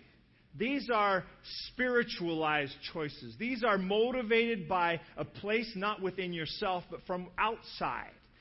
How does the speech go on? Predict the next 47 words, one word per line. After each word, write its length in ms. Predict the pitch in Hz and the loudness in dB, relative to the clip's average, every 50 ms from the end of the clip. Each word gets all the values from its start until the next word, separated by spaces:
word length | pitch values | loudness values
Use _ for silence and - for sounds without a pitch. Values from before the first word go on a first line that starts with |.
| - - - - - | -20 -20 -20 -6 -2
They're 140 | 170 202 | 0 0
motivated 760 | 196 185 190 208 247 269 285 277 262 247 220 214 214 214 185 170 | 2 2 4 4 4 4 2 2 4 4 4 4 4 2 2 2
by 140 | 196 185 180 | 2 2 2
the 120 | 151 151 - - | 0 -4 -6 -4
power 400 | - - 185 196 214 220 233 233 | -2 0 2 2 2 2 0 0
and 160 | 202 190 175 | -2 -2 -4
direction 460 | 156 170 165 180 180 - - - 170 | -4 -2 -2 -2 -4 -4 -6 -6 -6
of 100 | 151 123 | -6 -6
God 300 | 117 160 170 175 190 196 - | -4 -2 -2 -2 -2 -4 -4
through 120 | 190 175 | -6 -6
the 80 | 156 156 | -4 -2
Holy 220 | 160 180 175 170 | -2 -2 -2 -2
Spirit 420 | 151 - - - 185 180 143 135 135 - - - - - - _ - | -4 -6 -8 -6 -4 -2 -2 -2 -4 -6 -14 -20 -20 -20 -14 _ -4
into 600 | 247 277 285 294 285 202 - - 254 269 285 269 | -2 -2 0 -2 -4 -6 -6 -4 -2 0 0 0
you. 320 | 240 190 175 156 127 104 98 - - - _ _ _ _ _ _ _ _ _ _ _ | -2 0 0 0 -2 -2 -6 -10 -18 -20 _ _ _ _ _ _ _ _ _ _ _
They're 120 | - 190 208 | -2 0 2
not 360 | 208 214 269 302 311 285 - - - - - - - _ - | 2 2 2 2 2 0 -2 -4 -10 -18 -20 -20 -18 _ -6
logical, 880 | 175 180 196 233 247 254 262 269 262 - - - 240 233 214 214 202 - | -4 0 2 2 2 2 0 -2 -4 -6 -4 -2 0 0 0 -2 -2 0
every 360 | 208 240 247 196 208 233 220 | 0 0 0 0 -2 -6 -6
day 220 | 190 170 208 208 208 | -2 0 2 2 2
you 160 | 202 190 180 | 2 0 -4
can 160 | - - 160 151 - - | -4 -6 -8 -8 -4 -4
fit 120 | 240 262 | -2 0
'em 140 | 247 240 226 | 2 2 2
all 160 | 220 220 220 | 2 0 0
in 80 | 214 196 | -2 -2
a 60 | 190 | -2
box, 340 | 160 196 180 180 170 - - | -2 0 0 0 -2 -4 -6
mark 260 | 175 190 208 220 226 240 | -2 0 0 0 0 -2
'em 120 | 208 202 | -4 -4
one 220 | 202 208 202 202 190 | -4 -4 -4 -4 -6
through 240 | - 185 190 190 | -6 -8 -8 -8
ten, 420 | 170 - - 180 170 165 160 160 156 - - - - | -8 -4 -2 0 0 0 0 -2 -6 -10 -16 -12 -8
and 180 | - 170 175 | -6 -4 -4
check 400 | 160 - - - 233 226 226 226 | -4 -4 -2 2 2 2 2 0
'em 160 | 214 202 190 185 | 0 0 0 0
off 220 | 185 180 180 - | -2 -2 -2 -4
as 120 | 170 135 | -4 -4
you 60 | 143 156 | -4 -4
go 220 | 135 156 160 156 | -4 -2 0 0
along. 260 | 160 165 165 151 131 | 0 0 0 -2 -2
They're 140 | 123 160 165 | -4 -2 0
not 240 | 180 233 277 285 - | 2 2 2 2 2
those 180 | 254 247 240 | 0 -2 -2
kinds 240 | - 240 226 226 202 | -2 -2 -2 -2 -4
of 80 | 214 226 | -6 -4
choices. 480 | - 254 294 302 - - 120 - - | -2 -2 -2 -2 -4 -8 -14 -16 -18